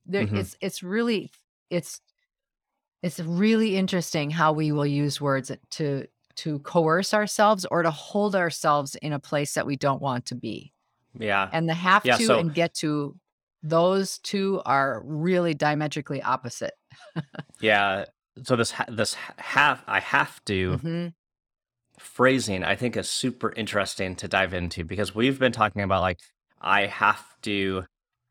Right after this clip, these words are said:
Speaker 2: kinda go do a task or
Speaker 1: Mm-hmm.
Speaker 2: like, like, there's something I don't really want to do,
Speaker 1: Yeah, that's it.
Speaker 2: but I have to go do it,
Speaker 1: Yeah.
Speaker 2: right?
Speaker 1: Yeah.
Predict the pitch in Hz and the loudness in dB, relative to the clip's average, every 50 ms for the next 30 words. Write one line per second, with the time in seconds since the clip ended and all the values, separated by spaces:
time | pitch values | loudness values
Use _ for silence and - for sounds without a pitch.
0 | _ _ _ _ _ - - 98 87 92 85 - - 117 110 110 98 101 107 101 | _ _ _ _ _ -6 -4 -2 -2 -2 -4 -2 0 2 2 2 2 0 -2 -2
1 | 92 87 - - - 95 85 - 147 139 156 104 98 98 95 92 - _ - - | -2 -4 -4 0 2 2 4 4 2 0 0 0 2 2 0 -2 -2 _ -20 -20
2 | _ _ _ _ _ _ _ _ _ - 101 92 87 - _ _ _ - 113 110 | _ _ _ _ _ _ _ _ _ -2 -2 -2 -2 -2 _ _ _ -8 -6 -2
3 | - 147 147 131 117 107 - - 110 110 107 98 85 82 85 76 80 90 110 - | 2 4 4 4 4 2 0 0 0 0 0 0 0 -4 -6 -2 0 2 2 0
4 | - - - 135 127 139 139 147 160 151 139 127 127 - 131 156 151 147 - - | 0 -6 -6 -6 -4 -2 0 2 2 2 4 2 0 0 0 0 0 0 0 -2
5 | 151 135 127 123 104 98 95 92 92 - - - - 135 135 143 147 - _ - | -2 -2 -2 -2 0 0 2 0 0 -2 -8 -2 2 4 4 4 2 -6 _ -2
6 | - 135 117 - 127 120 120 117 110 123 120 113 101 85 - - 147 143 - - | -2 -2 2 4 2 4 2 2 2 2 2 2 2 0 0 0 0 -2 -2 -4
7 | - _ - 98 95 98 104 117 143 131 | -10 _ -4 0 2 4 4 4 2 2